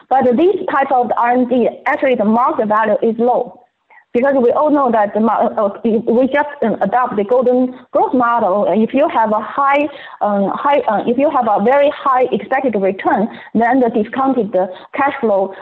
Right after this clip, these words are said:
uh, will be lower. So, so this, um, this means that, uh,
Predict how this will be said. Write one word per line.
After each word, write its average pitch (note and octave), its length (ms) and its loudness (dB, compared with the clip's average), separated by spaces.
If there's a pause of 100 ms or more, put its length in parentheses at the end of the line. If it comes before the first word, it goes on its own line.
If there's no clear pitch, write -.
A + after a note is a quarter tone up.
(120)
uh, G#3 120 0
will B3+ 240 0
be A#3 120 0
lower. A#3 440 0 (280)
So, C4+ 460 0 (120)
so E4 160 2
this, G4 180 2 (140)
um, B3+ 200 2
this F#4+ 160 2
means C#4 320 2
that, A#3 260 0
uh, A3+ 180 0